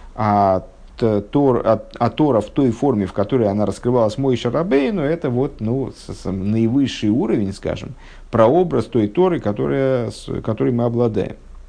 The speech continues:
У Микол Моке Марейшом Давка Бифнимиус Саба Шойриш Атейра. Но при, но это совершенно никак не, не отменяет то, что корнем Торы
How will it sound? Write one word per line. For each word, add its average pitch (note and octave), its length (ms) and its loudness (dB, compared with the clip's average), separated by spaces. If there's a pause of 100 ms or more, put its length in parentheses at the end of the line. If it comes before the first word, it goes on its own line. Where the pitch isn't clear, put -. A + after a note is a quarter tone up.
(960)
У B2+ 80 2
Микол A#2+ 400 4
Моке C#3 540 0
Марейшом B2+ 960 0
Давка D#3 340 2
Бифнимиус B2 800 -2
Саба A#2 440 0
Шойриш E3 500 0
Атейра. A#2 580 0
Но B2+ 380 0
при, E3+ 400 -2
но C3 180 0
это A2+ 260 -2
совершенно A2+ 520 -4
никак A#2+ 480 -2
не, B2 320 -2
не B2+ 100 -4
отменяет D#3+ 760 -2 (600)
то, D3 160 4
что B2+ 240 0
корнем A3+ 560 2
Торы G2+ 460 2